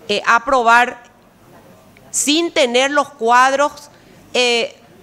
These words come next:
de inversión, los cuadros de, de distribuciones, qué cantidad. ¿No era acaso que eso es lo que tanto criticó el ministro de Agricultura, la ministra de Hacienda, que no se tenían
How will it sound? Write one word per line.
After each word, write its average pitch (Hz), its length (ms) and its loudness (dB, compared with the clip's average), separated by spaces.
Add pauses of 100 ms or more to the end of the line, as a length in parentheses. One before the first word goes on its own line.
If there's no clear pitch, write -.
(200)
de 254 260 2 (580)
inversión, 262 880 0
los 233 160 -2
cuadros 254 500 -2
de, 247 260 -2
de 240 200 -2
distribuciones, 277 1160 -2 (320)
qué 285 220 -2
cantidad. 285 580 0 (220)
¿No 339 160 -4
era 403 260 0
acaso 240 640 -2
que 233 220 -2
eso 247 200 -4
es 220 140 -2
lo 247 240 -2
que 233 340 -4 (280)
tanto 262 400 2
criticó 247 800 -2 (360)
el 240 200 0
ministro 240 640 -2
de 247 80 2
Agricultura, 233 1000 -2 (200)
la 240 200 0
ministra 247 680 -2
de 220 60 2
Hacienda, 240 500 -2
que 247 160 -4
no 220 160 -4
se 254 140 -4
tenían 226 600 -2